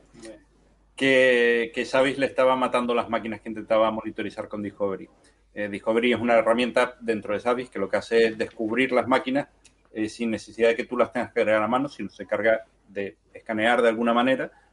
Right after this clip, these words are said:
Speaker 2: y decir, "Bueno, pues existen estas máquinas, las agrego en mi monitorización, las empiezo a monitorizar". Eh, ¿por qué no hiciste el Discovery con ping?
Speaker 1: Eh, lo mata igual.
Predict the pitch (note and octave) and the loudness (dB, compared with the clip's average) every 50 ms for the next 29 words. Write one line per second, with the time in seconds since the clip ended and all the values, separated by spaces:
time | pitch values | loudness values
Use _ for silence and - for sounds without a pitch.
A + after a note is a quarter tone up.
0 | _ _ - B2 A#2 A2+ A2 G2+ G2+ F#2 - A#2 G#2+ F#2+ A2+ B3 C4 B3+ A3 F#2 | _ _ -6 -4 -2 -2 -2 -2 -4 -6 -6 -6 -2 0 0 0 0 0 -6 -8
1 | - F#2+ F#2 - - G#2+ - - A#2+ G#2+ A2 A2 G#2 B2 C3+ C3+ C#3+ C#3+ B2+ A#2+ | -8 -12 -14 -12 -12 -8 -4 -4 -4 -4 -4 -4 -2 -2 0 0 0 -2 -2 -2
2 | A#2 F#2 G2 G2+ G#2+ A#2 A#2+ A#2 A#2 A#2 A#2+ A#2+ A#2+ A#2+ A#2 A2 A#2 A#2 A2 G#2+ | -2 -2 0 0 2 2 2 2 2 0 -2 -2 -2 -4 -4 -4 -4 -6 -6 -8
3 | G#2+ G2+ - C#3 C#3 D#3 E3 - _ _ _ _ _ A2 G#2+ G#2 A2 G#2+ A#2 G2+ | -12 -10 -6 -6 -6 -6 -8 -12 _ _ _ _ _ -4 -2 -2 -2 -4 -6 -6
4 | G#2 G#2+ A2 G#2+ G#2 G2+ - G2 - - - - - _ _ _ _ _ _ _ | -4 -4 -4 -4 -4 -4 -8 -10 -10 -10 -12 -12 -12 _ _ _ _ _ _ _
5 | _ _ _ _ - - A#2+ A#2 A#2 A2 - A2 G#2 G2+ - - A#2 A2+ A#2 - | _ _ _ _ -2 2 4 4 4 4 2 0 -2 -2 -2 -4 -2 -2 -4 -4
6 | - - - B2 A#2 A#2+ B2 - - - B2 A#2+ A#2 A#2 - A#2 G2+ F#2+ - D#3 | -6 -4 -2 -2 -2 -2 -4 -6 -4 -2 -2 -2 -2 -4 -4 -6 -8 -6 -6 -8
7 | E3 D#3+ - _ _ _ _ _ _ _ _ _ _ _ _ _ _ _ _ _ | -8 -8 -12 _ _ _ _ _ _ _ _ _ _ _ _ _ _ _ _ _
8 | _ _ _ _ _ _ _ _ - D#3 D3 D3 C#3+ C#3+ C#3 C#3 C3+ C3+ C#3 C3+ | _ _ _ _ _ _ _ _ -6 -4 -4 -2 -2 -4 -4 -6 -6 -8 -8 -10
9 | B2+ - C3 B2+ C3+ C3 C3+ C3 C3+ D#3 D#3+ D#3 E3+ C3+ C3 D3 E3+ - | -12 -16 -18 -16 -12 -10 -10 -8 -6 -6 -6 -6 -8 -6 -6 -6 -6 -8